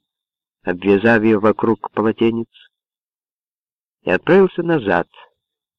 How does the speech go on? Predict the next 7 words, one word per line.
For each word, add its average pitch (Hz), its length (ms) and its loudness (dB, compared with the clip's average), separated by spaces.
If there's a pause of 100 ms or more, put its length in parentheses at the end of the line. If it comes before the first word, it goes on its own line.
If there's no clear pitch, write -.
(140)
к - 80 -10
мотелю 131 460 2
«Сиеста». - 720 -10 (3250)
Стоило 175 520 4 (320)
Элли 135 420 4
увидеть 107 720 0
меня, 87 520 -4